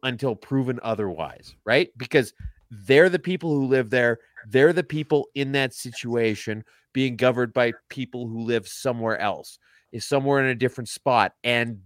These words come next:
they're not going to be able to respond to those local needs as well.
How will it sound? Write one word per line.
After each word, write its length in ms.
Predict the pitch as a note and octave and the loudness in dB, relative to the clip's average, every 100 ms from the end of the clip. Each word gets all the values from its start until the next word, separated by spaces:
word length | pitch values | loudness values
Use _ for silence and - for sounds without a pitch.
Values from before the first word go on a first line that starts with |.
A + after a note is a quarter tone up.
| - | -2
they're 220 | C#3+ F3 | 0 2
not 340 | F3 E3+ E3+ - | 2 0 -2 -4
going 220 | D3 C#3+ | -6 -6
to 60 | |
be 100 | C3 | -4
able 140 | C3 B2 | -4 -4
to 100 | A#2+ | -6
respond 440 | A2+ - A#2+ A#2+ | -6 -8 -8 -6
to 40 | A2 | -4
those 240 | A#2+ G#2 | -4 -4
local 380 | G2+ A#2 A#2+ C3 | 0 0 0 -8
needs 420 | A#2 A#2 A#2 A2 - | -8 -6 -6 -10 -8
as 340 | A2+ A2+ A2 F#2+ | 0 2 2 -2
well. 380 | G#2+ A2 F#2 | 0 0 0